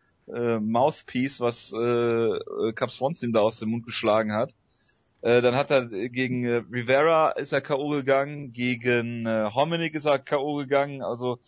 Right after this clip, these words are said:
irgendwann sollte man halt auch mal drüber nachdenken, die Karriere zu beenden. Gerade weil George Roop ja auch immer aussieht wie so ein Hungerhaken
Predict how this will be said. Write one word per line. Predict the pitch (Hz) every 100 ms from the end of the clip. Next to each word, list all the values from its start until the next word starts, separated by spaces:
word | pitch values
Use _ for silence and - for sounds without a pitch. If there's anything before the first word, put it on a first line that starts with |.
| - - - _
irgendwann | 131 151 143 147
sollte | 139 147 143
man | 139
halt | 135
auch | 135
mal | 143
drüber | 131 123 127
nachdenken, | 127 139 139 131 123
die | 123
Karriere | - 127 139
zu | 131 113
beenden. | 113 135 139
Gerade | 123 175 202 143
weil | 127 131
George | 127 131 -
Roop | 143 -
ja |
auch | 123 131
immer | 139 110
aussieht | 120 143 127 123
wie |
so | 120
ein | 120
Hungerhaken | 160 139 101 101 101 143